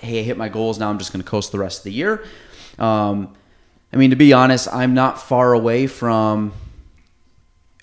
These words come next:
I'm about, I'm about a half a mil away. Like, if I closed everything pending right now, and I'm about a half a mil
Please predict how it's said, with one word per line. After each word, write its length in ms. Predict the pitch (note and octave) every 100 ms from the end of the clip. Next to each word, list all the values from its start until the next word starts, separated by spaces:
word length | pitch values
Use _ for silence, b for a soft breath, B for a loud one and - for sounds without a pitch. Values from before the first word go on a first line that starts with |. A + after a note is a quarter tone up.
| _ G2
I'm 160 | A#2
about, 280 | A2+ B2+ -
I'm 80 | A#2
about 220 | A2+ B2
a 60 | G#2+
half 260 | A#2 A#2
a 40 | A2+
mil 260 | A2+ A#2
away. 200 | A2 G#2
Like, 120 | G#2+
if 80 | -
I 100 | C3
closed 380 | C3 C3 B2+ A#2
everything 400 | A#2 A#2 A#2 A2+ -
pending 320 | A2+ A#2 A#2+
right 160 | A#2+ A#2+
now, 440 | A#2 A2+ A#2+ B2 -
and 580 | G#2+ G#2 G#2 G#2 G2+ - b b b
I'm 100 | A2+
about 240 | A#2 B2
a 40 | A2
half 280 | A2 A2+ A2+
a 40 |
mil 460 | A2 A2 G#2+ G#2